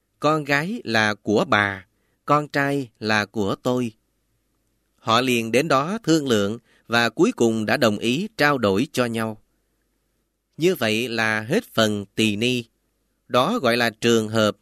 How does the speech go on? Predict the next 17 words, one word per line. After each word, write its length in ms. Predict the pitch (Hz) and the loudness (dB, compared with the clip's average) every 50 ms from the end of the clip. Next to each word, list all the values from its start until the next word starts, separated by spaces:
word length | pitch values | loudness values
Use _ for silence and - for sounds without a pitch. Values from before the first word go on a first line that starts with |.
| _ _ _ | _ _ _
con 300 | - 139 139 135 131 123 | 2 2 2 2 0 -4
trai. 380 | - - 123 123 123 120 117 - _ _ _ _ _ _ _ _ _ _ _ _ _ _ _ _ _ _ _ _ _ _ _ _ _ _ _ _ _ _ _ _ _ _ _ _ _ _ _ | -6 -4 -2 -2 -2 -4 -6 -10 _ _ _ _ _ _ _ _ _ _ _ _ _ _ _ _ _ _ _ _ _ _ _ _ _ _ _ _ _ _ _ _ _ _ _ _ _ _ _
Mười 440 | - 113 117 123 123 120 120 117 110 | -6 -2 0 2 2 4 2 2 0
hai. 440 | 110 120 151 147 147 147 143 135 127 _ _ _ _ _ _ _ _ _ _ | -2 -2 -2 0 0 -2 -2 -4 -8 _ _ _ _ _ _ _ _ _ _
Đồng 400 | - 123 120 120 120 120 113 110 104 - | -6 0 2 2 2 2 -2 -4 -2 0
tử 320 | 110 107 101 104 120 165 | 0 0 0 0 -2 -2
Ly 240 | 180 143 143 139 131 | 0 2 2 2 0
Sa. 420 | - - 135 120 120 117 113 - _ _ _ _ _ _ _ _ _ _ _ _ _ _ _ _ _ _ _ _ _ _ _ _ _ _ | 0 -2 -4 -4 -4 -6 -8 -12 _ _ _ _ _ _ _ _ _ _ _ _ _ _ _ _ _ _ _ _ _ _ _ _ _ _
Khi 260 | - - - 190 196 | -8 -2 0 0 0
Phật 280 | 185 - 123 113 110 - | 0 0 0 0 0 0
an 220 | 131 147 156 156 | -2 -4 -2 -2
trú 280 | - 147 151 160 190 247 - | 0 0 0 2 0 0 0
tại 140 | - 113 120 | -2 -2 -2
thành 320 | - - 113 107 107 104 | -2 -4 -4 -4 -4 -4
Tỳ 240 | 101 - 110 107 101 | -4 -2 -2 -2 -2
Xá 220 | - - 131 143 160 | -4 -4 -2 -2 -2
Ly, 320 | 135 127 127 127 123 | -2 -2 -2 -2 -4